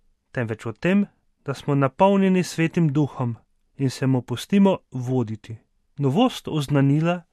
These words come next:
je v globoki potopljenosti v Kristusovo skrivnost in o poosebljenosti njegovih besed ter njegove navzočnosti v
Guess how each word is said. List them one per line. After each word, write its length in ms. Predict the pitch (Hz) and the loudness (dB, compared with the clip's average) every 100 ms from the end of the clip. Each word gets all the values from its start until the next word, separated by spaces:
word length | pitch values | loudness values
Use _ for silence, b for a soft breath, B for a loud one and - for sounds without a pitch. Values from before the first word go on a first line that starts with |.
| - | -6
je 120 | 147 | -2
v 60 | 143 | 0
globoki 600 | 160 160 151 226 - 175 | 0 0 2 0 0 -2
potopljenosti 880 | 151 - 143 151 156 180 175 - | -2 -2 -2 0 2 2 0 0
v 80 | 160 | -2
Kristusovo 680 | 143 - 214 - 180 175 165 | 0 -2 -2 0 -2 0 -2
skrivnost 800 | - - 151 131 107 - - _ _ | -2 -2 0 0 -2 -8 -18 _ _
in 160 | 147 143 | -2 0
o 200 | 131 113 - | 0 -2 -2
poosebljenosti 960 | 135 127 - 208 165 160 160 - 151 | -2 0 2 2 4 4 4 0 0
njegovih 500 | 143 131 139 143 139 | 2 4 4 4 0
besed 500 | 120 131 143 113 - - | -2 -2 -2 -4 -8 -18
ter 140 | - 127 | -8 -4
njegove 400 | 123 120 135 131 | -2 0 0 2
navzočnosti 840 | 123 120 160 170 - 139 - 139 | 0 0 -2 -2 -2 -2 -2 -4
v 280 | 131 117 123 | -4 -2 -2